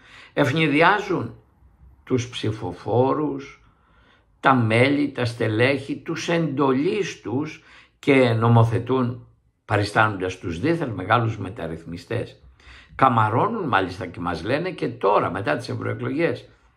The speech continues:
«Δεν υπολογίζουμε», λέει, «το πολιτικό κόστος». Αλλά... Ξέρετε, ο κόσμος το έχει καταλάβει σε όλη την Ευρώπη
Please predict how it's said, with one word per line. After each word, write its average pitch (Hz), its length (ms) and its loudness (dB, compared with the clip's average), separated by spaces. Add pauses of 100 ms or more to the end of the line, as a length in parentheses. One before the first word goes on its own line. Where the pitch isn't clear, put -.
(440)
«Δεν 202 200 6
υπολογίζουμε», 139 800 2
λέει, 92 400 -2
«το 110 140 -2
πολιτικό 95 920 -4
κόστος». - 760 -10 (1160)
Αλλά... 104 640 4 (1400)
Ξέρετε, 113 600 -2 (1300)
ο 120 140 4
κόσμος 143 760 -2 (600)
το 139 100 2
έχει 143 140 2
καταλάβει 110 520 2
σε - 160 -4
όλη 123 140 2
την 98 160 -8
Ευρώπη 107 600 -6